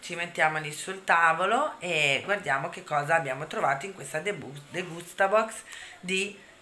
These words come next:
novembre. Eccola qui, è come si presenta, vedete, chiusa. Eh, vabbè, con questo coso che naturalmente io strappo tutto. E poi aprendo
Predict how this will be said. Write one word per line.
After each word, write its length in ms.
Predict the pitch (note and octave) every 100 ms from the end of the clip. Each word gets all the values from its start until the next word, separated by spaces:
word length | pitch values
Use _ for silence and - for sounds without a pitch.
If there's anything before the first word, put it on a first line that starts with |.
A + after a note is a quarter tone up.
| -
novembre. 840 | F3+ E3+ A#2+ G#2+ B2 C#3 D#3 D#3 - - - - - - - - -
Eccola 500 | A#3 A#3+ A3+ F#3+ F3+
qui, 500 | G3 G#3 C4+ E4 -
è 80 | F#3+
come 260 | - G#3 G#3
si 140 | G3+
presenta, 760 | F3 F3+ E3+ D#3+ D3 D#3 E3 G#3+
vedete, 460 | E3+ D#3+ E3+ D#3 -
chiusa. 720 | - F3 D#3 D#3 E3 G3+ C#4 - - - - - - - - - - - - -
Eh, 220 | D#3 D3+ C#3
vabbè, 240 | C#3+ A#2 - - -
con 180 | D#3
questo 480 | D#3+ D#3+ D#3+ - D3+ - - - - -
coso 420 | D3+ C#3 C#3 F#3
che 120 | F#3 C3+
naturalmente 680 | C3+ C#3+ C#3+ C#3+ D3 D3
io 160 | D3 D3+
strappo 440 | - C#3+ C3+ - F3
tutto. 520 | A3+ A#3+ - - - C#4+ D4+ - - - - - - - - -
E 100 | A#3+
poi 480 | G#3+ F3 D3+ D#3+
aprendo 840 | B3 - A3+ G#3 G#3+ A3 A#3+ B3+ -